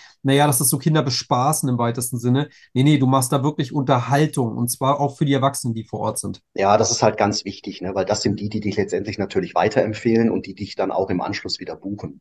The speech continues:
Speaker 2: Für mich war halt vieles, was ich so im Bereich Kinderzauberei gesehen hab, das hat mich persönlich nicht so angesprochen. Du kannst mit Kindern einfach ganz normal und ganz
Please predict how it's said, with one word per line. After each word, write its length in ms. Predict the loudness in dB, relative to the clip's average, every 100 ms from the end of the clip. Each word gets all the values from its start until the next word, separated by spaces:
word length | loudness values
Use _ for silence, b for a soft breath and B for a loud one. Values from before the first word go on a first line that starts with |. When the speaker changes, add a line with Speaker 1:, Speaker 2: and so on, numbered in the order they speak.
| -14
Speaker 2:
Für 160 | -2
mich 240 | 2 2 2
war 100 | 0
halt 160 | 0
vieles, 380 | -4 -2 0 0
was 120 | -2
ich 140 | -2 -2
so 120 | 0
im 100 | 2
Bereich 260 | 0 0 -2
Kinderzauberei 800 | 2 2 2 0 -2 0 0 -2
gesehen 320 | -4 -2 -2
hab, 60 |
das 160 | -4 -6
hat 80 | -4
mich 180 | -4 -2
persönlich 480 | -4 0 0 0
nicht 140 | -6 -6
so 100 | -6
angesprochen. 680 | -4 -4 -4 -8 -10 -10 -16
Du 80 | -2
kannst 260 | 0 2
mit 140 | 0 0
Kindern 280 | 0 0
einfach 280 | 0 -2 -4
ganz 260 | 0 0 2
normal 320 | 2 4 2
und 120 | 2
ganz 260 | -2 -4